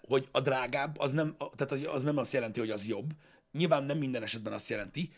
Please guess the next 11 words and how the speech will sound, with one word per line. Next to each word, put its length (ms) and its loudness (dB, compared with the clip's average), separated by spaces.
de 100 -6
például 240 2
egy 60 2
Ray-Ban 220 4
napszemüveg 380 -2
jobb, 200 8
mint 160 -4
egy 80 -2
ötezer 320 -2
forintos 300 -2
szemüveg, 520 -4